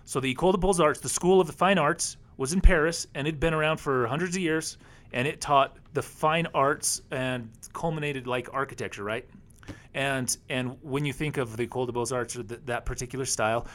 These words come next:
the real brief explanation is really high classical architecture. And we're talking fancy schmancy, stuffy, what is what most of you would think.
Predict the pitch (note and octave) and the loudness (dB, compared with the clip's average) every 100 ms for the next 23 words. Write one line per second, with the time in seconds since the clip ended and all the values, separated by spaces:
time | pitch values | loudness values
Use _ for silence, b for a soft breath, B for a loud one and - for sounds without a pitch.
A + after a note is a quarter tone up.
0 | B B - A2 C3 B2 C3+ B2 C3 - | B B -2 4 4 4 -2 -2 -4 -4
1 | D3 C3 B2 A#2 B2 A#2 - B B B | -4 -4 -4 -6 -6 -6 -6 B B B
2 | B - A2 C#3+ F#3+ F3+ C#3 - - C#3+ | B -12 -4 2 4 4 0 -2 2 4
3 | C#3 A#2+ - C3+ C3+ C3 G#2+ A#2 G#2+ G#2+ | 4 2 -2 2 2 2 -2 -2 -2 -2
4 | G#2+ - G2 D#2+ - C#2+ - - - b | -4 -8 -10 -8 -8 -10 -18 -20 -20 b
5 | b - C3 D3+ D#3 C3 A#2+ G2+ C3+ C3 | b -2 0 4 4 4 0 -4 -2 -2
6 | C3 A#2 - B2 B2 A#2+ A#2+ A2 G2+ B | -2 -4 -4 -2 -2 -2 -2 -4 -6 B
7 | B B B - - - - - - - | B B B -20 -20 -20 -20 -20 -12 -4
8 | - - C3 B2+ A#2+ A2 - - - - | -2 2 0 0 -4 -4 -8 -18 -20 -10
9 | D3 B2 A#2+ B2 B2 B2 A#2+ A#2+ A2 A2+ | 0 0 0 -2 -2 0 0 0 -4 -4
10 | A2+ A2 - A2 A2 - | -2 -2 -2 -2 -2 -6